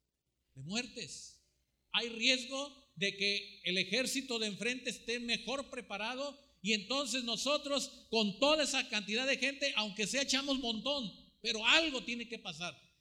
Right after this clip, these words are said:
Es bueno que seamos muchos. Y el Señor le dice a Gedeón: "El pueblo que está contigo es mucho". Y le dice: "¿Por qué? No siendo que ustedes vayan contra los madianitas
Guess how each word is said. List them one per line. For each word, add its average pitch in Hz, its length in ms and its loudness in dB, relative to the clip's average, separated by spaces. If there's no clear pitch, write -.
Es 247 240 0
bueno 330 340 0
que 208 120 -6
seamos 214 380 -4
muchos. 185 420 -8
Y 202 120 0
el 208 220 -2
Señor 214 420 -2
le 294 120 -4
dice 220 280 -4
a 185 60 -4
Gedeón: 175 500 -4
"El 202 260 2
pueblo 320 540 -2
que 240 80 0
está 262 380 -4
contigo 262 680 -4
es 208 300 -6
mucho". 220 380 0
Y 220 160 2
le 208 200 4
dice: 277 760 2
"¿Por 190 320 -2
qué? 202 500 8
No 180 180 -6
siendo 208 580 0
que 139 80 -6
ustedes 196 460 -6
vayan 254 420 -4
contra 185 360 -8
los 151 200 -8
madianitas 139 800 -8